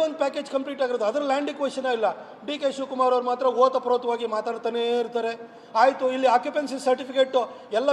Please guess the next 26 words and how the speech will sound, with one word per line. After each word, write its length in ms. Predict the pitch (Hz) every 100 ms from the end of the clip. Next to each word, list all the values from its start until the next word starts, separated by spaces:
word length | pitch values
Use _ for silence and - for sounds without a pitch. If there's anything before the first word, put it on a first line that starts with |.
| 277
ಬಿಲ್ಡರ್ಸ್ನ 400 | 285 294 285 277
ಹತ್ರ 140 | 269 247
ಹೋಗಿ 140 | 254 262
ಕೇಳಿ. 140 | 277 233
ಈಗ 80 | 190 147 - - -
ಕೆಂಪಣ್ಣ 340 | 214 254 269 269 233
ಆ 20 | 262
ಮನುಷ್ಯನೇ, 380 | 269 254 262 277 233 - - -
ಇವ್ರ 180 | 220 285 226
ಭ್ರಷ್ಟಾಚಾರವನ್ನು 720 | 226 220 269 262 254 269 262 240
ನೋಡ್ಬಿಟ್ಟು 320 | 254 262 254 226
ಸತ್ತೇ 200 | 196 262
ಹೋಗ್ಬಿಟ್ಟ 240 | 269 254 247
ಮನುಷ್ಯ. 220 | 233 226 196 - - - - - -
ಇವತ್ತು 260 | 254 269 277 269 262 247 214 214
ಆಕ್ಯುಪೆನ್ಸಿ 380 | 247 330 311 269 262
ಸರ್ಟಿಫಿಕೇಟ್ 380 | 262 262 277 269
ಕೊಡಬೇಕಾದ್ರೆ 480 | 262 262 254 233 262 233
ಒಂದು 120 | 294 -
ಸ್ಕ್ವೇರ್ 220 | 269 285
ಫುಟಿಗೆ 280 | 285 262 254
ಎಷ್ಟು 140 | 254
ಚಾರ್ಜ್ 160 | 285 254
ಮಾಡ್ತಿದ್ದಾರೆ? 380 | 262 254 202 180 - - - -
ಇವತ್ತು 200 | 269 262 240
ಯಾವುದೇ 200 | 277